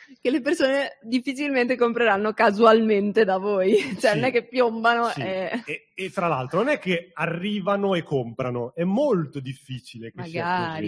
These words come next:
Speaker 2: così. Cioè,
Speaker 1: magari.
Speaker 2: ficcatevi in testa sta roba perché vi salva dei quattrini.
Speaker 1: Sì, sì,
Speaker 2: Ok?
Speaker 1: sì, sì.
Speaker 2: Le persone non comprano pronti via, a meno che sia proprio un acquisto d'impulso, un pacco di patatine, "Ho fame, compro".
Speaker 1: Sì, sì.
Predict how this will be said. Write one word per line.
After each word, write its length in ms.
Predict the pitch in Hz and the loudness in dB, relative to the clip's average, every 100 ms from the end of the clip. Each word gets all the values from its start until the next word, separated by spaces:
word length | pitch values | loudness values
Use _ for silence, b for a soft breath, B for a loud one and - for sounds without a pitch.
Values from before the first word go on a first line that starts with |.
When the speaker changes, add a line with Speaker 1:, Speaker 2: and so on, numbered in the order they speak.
| 160 | -8
Speaker 2:
così. 80 | - | -8
Cioè, 120 | - | -6
Speaker 1:
magari. 360 | 170 170 165 156 | -4 -6 -6 -8
Speaker 2:
ficcatevi 320 | 160 208 190 170 | -10 -8 -6 -4
in 100 | 165 | -4
testa 360 | 170 170 - | -4 -6 -6
sta 160 | 139 139 | -8 -4
roba 260 | 151 160 135 | -4 -4 -8
perché 260 | 127 123 | -16 -18
vi 100 | 117 | -20
salva 420 | 131 - 139 135 123 | -14 -8 -6 -4 -4
dei 160 | 123 | -4
quattrini. 560 | 120 117 - 101 95 104 | -4 -8 -10 -16 -10 -10
Speaker 1:
Sì, 180 | 101 - _ | -10 -14 _
sì, 200 | - 107 | -12 -10
Speaker 2:
Ok? 180 | - 107 | -8 -10
Speaker 1:
sì, 160 | 95 101 | -10 -14
sì. 240 | - 151 | -16 -18
Speaker 2:
Le 100 | 147 | -16
persone 300 | 147 190 208 | -18 -8 -2
non 140 | 139 135 | 0 0
comprano 380 | 127 107 104 107 | -2 -4 -8 -10
pronti 320 | 110 110 110 | -8 -10 -10
via, 140 | 104 | -10
a 20 | |
meno 220 | 120 170 170 | -4 -4 -2
che 200 | 175 165 | -2 -4
sia 200 | - 135 | -4 -8
proprio 280 | 147 139 | -8 -6
un 80 | 127 | -6
acquisto 800 | 127 - 147 143 139 - 127 120 b b b _ 117 147 151 | -8 -8 -10 -10 -12 -8 -6 -6 b b b _ -4 -2 0
d'impulso, 1040 | 143 - 160 170 165 143 - 156 147 131 120 | -4 -2 6 8 8 6 2 4 4 4 -2
un 80 | |
pacco 260 | 117 180 - | -4 -4 -4
di 80 | 143 | -6
patatine, 440 | 165 185 - 160 | -4 -4 -2 2
"Ho 80 | 151 | 2
fame, 280 | 143 127 120 | 2 -2 -4
compro". 420 | 110 98 98 107 | -6 -8 -6 -8
Speaker 1:
Sì, 320 | - - 180 208 | -6 -4 -4 -6
sì. 280 | _ - 156 | _ -12 -12